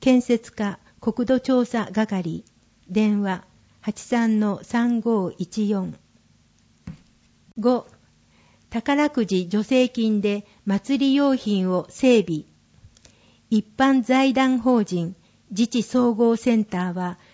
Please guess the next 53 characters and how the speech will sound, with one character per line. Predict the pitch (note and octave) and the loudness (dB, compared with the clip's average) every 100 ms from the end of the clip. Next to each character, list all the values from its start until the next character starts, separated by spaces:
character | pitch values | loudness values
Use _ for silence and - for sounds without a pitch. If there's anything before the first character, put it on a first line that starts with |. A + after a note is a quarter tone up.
| _ | _
宝 | A#3+ A#3 C#4+ D4 | -4 0 0 0
く | A#3 | -2
じ | G3+ | 0
の | F3+ E3+ - | -2 -2 -8
社 | - A#3+ | -4 -4
会 | - C4 | 0 0
貢 | C4 - B3+ B3 | 0 2 0 2
献 | B3+ A#3+ | -2 -2
広 | A#3+ - B3+ A#3+ | -2 0 2 4
報 | B3 A#3+ | 4 2
事 | A3+ A#3+ | 2 2
業 | G#3 F#3+ | 2 0
と | F#3+ | -4
し | F3+ | -8
て、 | - F3+ F3 - - - | -6 -4 -4 -8 -20 -4
地 | C#4 C#4 | 0 0
域 | C#4 | -2
社 | - C4+ | -2 -4
会 | A3+ G3+ F#3 | -2 -4 -4
の | F3 | -6
健 | - B3 C4+ | -2 0 0
全 | C4 B3+ A#3+ | 0 0 0
な | A#3 | -2
発 | G#3 A3+ _ | -4 -6 _
展 | A3+ A3 | -2 -2
と | G#3 G3+ F#3+ - _ | -2 -6 -6 -12 _
住 | G3+ B3 C4+ | 0 2 4
民 | B3+ B3 A3+ | 4 2 2
の | A3 | 0
福 | - - | -4 -4
祉 | C#4+ - | -4 -2
向 | A#3 A3 G#3+ | 0 2 2
上 | G#3+ G3+ G3 | 2 2 2
を | |
目 | G3+ G3+ - | 0 -2 -4
的 | G#3 G3 F#3+ | -6 -2 -2
に、 | F#3+ F#3 - - _ | -2 -6 -12 -20 _
コ | - G#3+ | -2 2
ミ | A#3 | 4
ュ | C4 | 4
ニ | C4+ C4 | 4 2
テ | - | 2
ィ | B3 A#3+ | 0 2
活 | C4 B3 G3+ | -2 -2 0
動 | F#3+ F3+ | 0 2
を | G#3 A#3+ | 2 -2
支 | - G#3+ | -2 0
援 | G#3+ G#3 | 2 0
し | |
て | - G3+ | -2 -2
い | F#3+ | 0
ま | F3+ F#3+ | -2 -4
す。 | - | -8